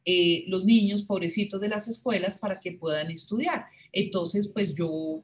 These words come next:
pues, yo compro esa agua porque vale lo mismo que la otra. ¿Por qué? Porque siento que estoy aportando. Pero de la misma manera sucede al interior de la compañía.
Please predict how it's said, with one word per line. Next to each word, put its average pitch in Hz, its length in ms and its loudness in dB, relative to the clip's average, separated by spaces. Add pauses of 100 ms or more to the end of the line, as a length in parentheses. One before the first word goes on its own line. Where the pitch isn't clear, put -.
pues, 151 160 -8
yo 135 400 -2
compro 175 280 -2
esa 226 180 2
agua 220 240 0
porque 220 200 -6
vale 156 180 0
lo 190 120 -4
mismo 160 240 -6
que 208 80 -4
la 165 140 -2
otra. 277 420 2
¿Por - 140 -12
qué? 247 160 2
Porque - 260 -8
siento 254 720 0 (220)
que 202 80 -2
estoy 165 260 -4
aportando. 156 640 -4 (300)
Pero 175 180 0
de 170 60 0
la 165 100 0
misma 202 260 4
manera 202 360 0
sucede 156 420 -6
al 170 140 -6
interior 170 500 -6
de 151 80 -10
la 131 140 -8
compañía. 131 600 -6